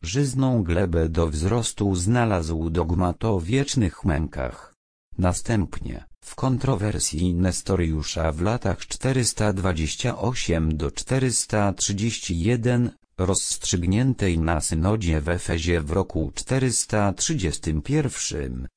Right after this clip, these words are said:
oraz w kontrowersji Eutychesa z lat czterysta czterdzieści cztery do czterysta pięćdziesiąt jeden,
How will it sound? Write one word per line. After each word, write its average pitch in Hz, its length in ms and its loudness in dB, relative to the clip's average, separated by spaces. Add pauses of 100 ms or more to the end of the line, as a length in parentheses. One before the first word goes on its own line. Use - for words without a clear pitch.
(120)
oraz 127 420 2
w - 160 -8
kontrowersji 110 1040 0
Eutychesa 82 840 -2
z 73 120 -6
lat 78 220 0
czterysta 127 800 0
czterdzieści 82 760 -2
cztery 110 480 2
do 73 180 -2
czterysta 123 680 0
pięćdziesiąt 104 720 0
jeden, 76 520 0